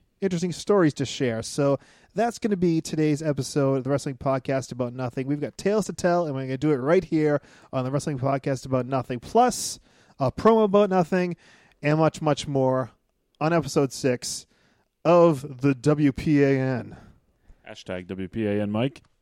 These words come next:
Speaker 1: Exactly. But before we get into all that stuff, let's talk about our sponsor. People ask me, "What do you mean,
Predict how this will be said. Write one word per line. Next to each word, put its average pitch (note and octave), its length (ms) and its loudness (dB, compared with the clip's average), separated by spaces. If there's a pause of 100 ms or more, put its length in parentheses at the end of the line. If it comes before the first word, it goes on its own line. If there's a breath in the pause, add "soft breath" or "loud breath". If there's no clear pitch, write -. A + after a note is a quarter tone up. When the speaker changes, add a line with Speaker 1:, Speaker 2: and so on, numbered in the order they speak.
Speaker 1:
Exactly. B2 680 -4 (280 soft breath)
But F3 60 0
before F3 300 2
we C4+ 100 4
get F#3+ 200 4
into G#3 320 2
all C3+ 200 0
that A#2 180 -4
stuff, - 600 -4
let's A3 260 -4
talk D3 240 -2
about D3 160 -2
our C#3 80 0
sponsor. - 640 -6 (920 soft breath)
People D#4 200 4
ask A3 300 2
me, G#3+ 100 0
"What C4 120 -4
do C#4+ 40 -2
you C4 100 0
mean, D#3 480 -2